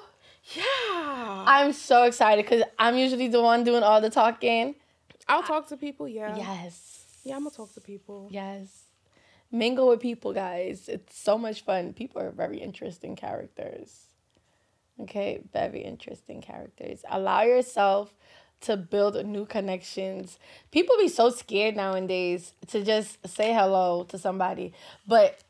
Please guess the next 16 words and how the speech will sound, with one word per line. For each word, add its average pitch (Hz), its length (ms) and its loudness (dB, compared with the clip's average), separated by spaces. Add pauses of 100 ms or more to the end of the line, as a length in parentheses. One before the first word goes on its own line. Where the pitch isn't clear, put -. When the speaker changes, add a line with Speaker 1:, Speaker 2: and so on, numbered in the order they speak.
(260)
Speaker 2:
one 240 260 2
thing 277 100 6
I 233 80 8
realized, 214 500 4
too, 247 80 -2
is 208 140 -2
that 190 180 4
a - 20 2
lot 196 200 4
of 208 60 -8
people 220 260 -6
always 202 340 0
take 196 240 -6
it 196 140 -8
to 202 120 -8
be, 185 520 -8